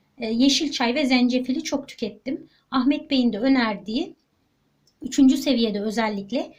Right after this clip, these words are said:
yeşil çayla birlikte içerisine bir miktar zencefil ya da zerdeçal ekle-, ekleyerek, e, tüketebilirsiniz. Evet, bitkisel çaylar, bitkisel kürler,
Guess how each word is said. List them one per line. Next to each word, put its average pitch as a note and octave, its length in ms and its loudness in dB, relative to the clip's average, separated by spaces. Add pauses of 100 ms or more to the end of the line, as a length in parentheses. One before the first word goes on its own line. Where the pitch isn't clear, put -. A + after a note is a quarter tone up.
(220)
yeşil C4 360 2
çayla A#3 920 -4
birlikte C4+ 360 0
içerisine C4 500 0
bir C#4+ 100 0
miktar A#3+ 380 0
zencefil A#3 600 0
ya A#3+ 120 0
da B3+ 100 2
zerdeçal A#3 560 0
ekle-, A3+ 420 -8
ekleyerek, B3 580 -4 (380)
e, A#3 180 -6
tüketebilirsiniz. B3 1080 -4 (500)
Evet, B3 300 -6
bitkisel E4 540 -6
çaylar, G#3+ 460 -4
bitkisel C4+ 500 -6
kürler, G#3+ 420 -6